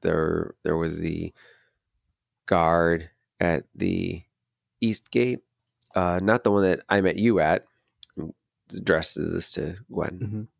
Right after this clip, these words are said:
Speaker 1: but, uh, the other eastern gate. And, uh, there was also one I'm led to believe that was missing at the south gate. So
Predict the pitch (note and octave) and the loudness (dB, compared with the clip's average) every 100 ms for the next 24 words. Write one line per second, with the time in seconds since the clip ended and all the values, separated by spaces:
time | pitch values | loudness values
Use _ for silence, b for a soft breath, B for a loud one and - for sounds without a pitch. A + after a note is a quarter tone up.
0 | - - - D2 F2 E2+ D#2+ D#2 - E2+ | -2 -2 0 -2 0 2 2 -2 -4 -4
1 | D#2+ D#2+ - B B B B - F#2 F2 | 0 -2 -4 B B B B 0 2 4
2 | E2+ D#2+ D#2+ D#2 D2+ D2+ D#2 D2+ _ D#2 | 4 2 0 0 0 0 -4 -8 _ -4
3 | E2 E2 D#2 - - _ _ - E2+ - | 0 0 -2 -4 -10 _ _ 0 2 0
4 | E2+ E2 D#2+ E2 D#2 D#2 D2+ E2 E2 D#2+ | 0 2 2 2 0 -2 -4 -4 -2 -2
5 | D#2+ D#2+ D#2 E2 D#2+ - - - - - | -2 -2 -2 -2 -4 -4 -6 -2 0 0
6 | - - - - - _ _ _ - - | -4 -10 -10 -10 -18 _ _ _ -8 -6
7 | - C2+ D#2 | -2 -2 -2